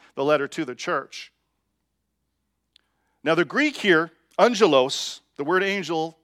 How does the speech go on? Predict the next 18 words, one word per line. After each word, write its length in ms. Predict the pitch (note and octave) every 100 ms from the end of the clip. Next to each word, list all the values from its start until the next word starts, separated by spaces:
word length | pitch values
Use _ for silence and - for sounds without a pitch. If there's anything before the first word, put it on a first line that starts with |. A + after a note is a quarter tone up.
| _
in 80 | C#3+
our 100 | D#3+
English, 400 | G3 G3+ D3+ C#3
it 80 | D3+
has 220 | E3+ D#3+
two 200 | - G3+
meanings. 680 | G3 F#3+ B2+ - - - _ _ _ _ _ _ _ _ _ -
It 140 | E3+
means 260 | E3+ G3 A3
angel, 560 | C#4 D4+ G3 F3+ F#3 _ _ _ _ _ _ _ _ _ _ _ _ _ _
but 140 | B2+ C3
more 440 | C3 D3+ G3+ G#3+
often 760 | D#3 F3 A#3 G#3+ - D#3+ D#3
than 180 | C#3+ D3+
not, 420 | F#3 G#3 F3 D3+
it 160 | C#3 C#3
means 380 | D3 D3+ C#3+ B2+
messenger. 720 | A#2+ C#3+ D#3+ - B2 A#2 _